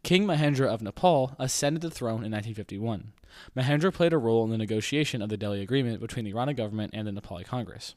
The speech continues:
In nineteen fifty-one, King Mahendra dismissed the first democratically elected government led by Nepali congressman and the prime minister, Matrika Prasad Koralai. He accused the government of being insufficient and corrupt. In nineteen sixty, King Mahendra dissolved the democratic government,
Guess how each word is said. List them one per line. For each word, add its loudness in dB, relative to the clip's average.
In 0
nineteen 4
fifty-one, 0
King 2
Mahendra 2
dismissed 0
the 0
first -2
democratically -2
elected -4
government -6
led 4
by 2
Nepali 0
congressman -6
and 6
the 4
prime 0
minister, -2
Matrika 0
Prasad -2
Koralai. -4
He 4
accused 6
the -4
government -2
of -6
being -2
insufficient -8
and -12
corrupt. -6
In -2
nineteen 2
sixty, -6
King 0
Mahendra -2
dissolved -2
the -2
democratic -6
government, -6